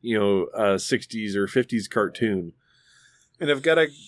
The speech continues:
Speaker 2: person that throws tambourines, for crying out loud, right? And they do, like, blunt damage. Um, and then I've got a guy that has a big fence post, right? Like in a, a shield that's made out of a stoplight.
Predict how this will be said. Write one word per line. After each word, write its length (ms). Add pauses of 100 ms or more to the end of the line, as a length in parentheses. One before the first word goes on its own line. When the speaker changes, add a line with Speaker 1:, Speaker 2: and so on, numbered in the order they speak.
(720)
Speaker 2:
person 340
that 140
throws 600
tambourines, 880
for 140
crying 240
out 140
loud, 160
right? 320
And 80
they 100
do, 240
like, 300
blunt 300
damage. 480 (760)
Um, 580 (720)
and 120
then 100
I've 120
got 140
a 40
guy 220
that 140
has 220
a 80
big 240
fence 340
post, 420
right? 300
Like 240
in 120
a, 320 (640)
a 80
shield 480
that's 220
made 200
out 120
of 100
a 40
stoplight. 680